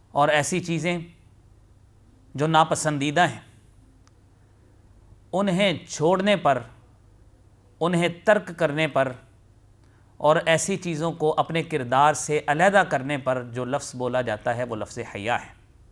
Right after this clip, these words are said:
گویا ایسی تمام کی تمام خصلتیں جو ہمارے کردار کو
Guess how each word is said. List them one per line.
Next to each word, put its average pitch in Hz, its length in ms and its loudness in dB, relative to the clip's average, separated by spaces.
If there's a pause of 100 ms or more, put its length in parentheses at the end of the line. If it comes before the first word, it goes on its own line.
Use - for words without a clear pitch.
(960)
گویا 131 260 2 (920)
ایسی 131 260 -4
تمام 143 360 0
کی 156 120 -6
تمام 143 280 -2
خصلتیں 151 540 -4 (1300)
جو 143 160 0
ہمارے 156 300 4
کردار 147 440 4
کو 139 240 -4